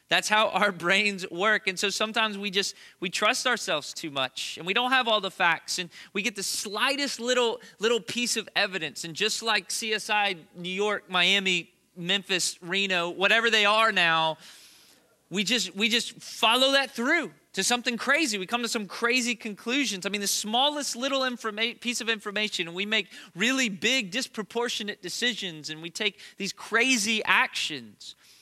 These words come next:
And sometimes we jump to conclusions without all the facts because we are rushing the decision.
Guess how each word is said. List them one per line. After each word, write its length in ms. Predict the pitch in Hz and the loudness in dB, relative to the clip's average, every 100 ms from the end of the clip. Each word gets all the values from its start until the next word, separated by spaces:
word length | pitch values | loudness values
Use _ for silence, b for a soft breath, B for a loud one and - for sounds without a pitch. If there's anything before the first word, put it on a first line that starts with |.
| b b b _ - | b b b _ -6
And 120 | 180 | 0
sometimes 420 | 269 339 339 247 | 2 4 2 2
we 80 | 214 | 0
jump 200 | 220 208 | 0 -2
to 80 | 190 | -4
conclusions 520 | 196 - 214 202 196 | -8 -6 -6 -4 -6
without 280 | 190 208 208 | -2 0 0
all 80 | 190 | -2
the 100 | 170 | -2
facts 560 | 214 262 240 214 - | 2 4 4 2 -4
because 500 | 165 180 196 196 170 | -8 -4 -2 -2 -2
we 180 | 165 226 | -2 2
are 220 | 220 185 - | 2 2 -2
rushing 720 | 156 151 226 - 226 208 202 | -6 0 0 0 -2 -4 -4
the 80 | 190 | -6
decision. 520 | 190 - 262 185 | -4 -4 -4 -4